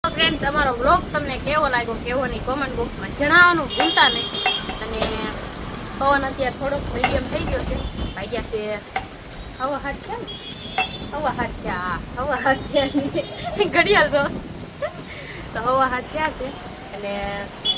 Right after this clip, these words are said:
વાતાવરણ બહુ મસ્ત છે એટલા માટે બાલ્કની બી આવ્યા. કારણ કે અંદર તો છે ને બેહવું જ નથી ગમતું કા? અંદર કાંઈ બેહવું ગમતું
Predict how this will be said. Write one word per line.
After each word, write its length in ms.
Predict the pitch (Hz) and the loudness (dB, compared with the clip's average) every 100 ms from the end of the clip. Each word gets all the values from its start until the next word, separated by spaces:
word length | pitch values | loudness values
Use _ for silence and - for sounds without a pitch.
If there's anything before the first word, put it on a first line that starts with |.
| - - - - | -2 -10 -12 -4
વાતાવરણ 540 | 220 247 247 233 220 220 | -2 0 2 0 -2 -4
બહુ 140 | 214 | -4
મસ્ત 300 | 226 277 - | -4 -4 -6
છે 180 | 427 208 | -6 -6
એટલા 200 | 214 208 | -4 -4
માટે 180 | 202 208 | -4 0
બાલ્કની 400 | 233 247 226 208 | 2 2 -2 -2
બી 160 | 202 208 | -2 -2
આવ્યા. 500 | 208 - - - - | -4 -6 -8 -8 -2
કારણ 240 | 240 233 | -2 0
કે 100 | 226 294 | -4 0
અંદર 180 | 349 302 | 0 2
તો 120 | 339 | 0
છે 140 | 359 311 | 0 -2
ને 80 | 233 - - | -4 -6 0
બેહવું 380 | 269 294 294 262 | 4 4 4 0
જ 60 | 226 | -2
નથી 240 | 208 208 | -4 -6
ગમતું 180 | 196 254 | -6 -6
કા? 140 | - - - - - - - - - - | -6 -8 -10 -8 -8 -8 -8 -8 -6 -4
અંદર 260 | - 349 339 | 2 2 4
કાંઈ 200 | 311 311 | 2 4
બેહવું 240 | 339 277 | 2 2
ગમતું 360 | 262 269 294 | 0 0 -4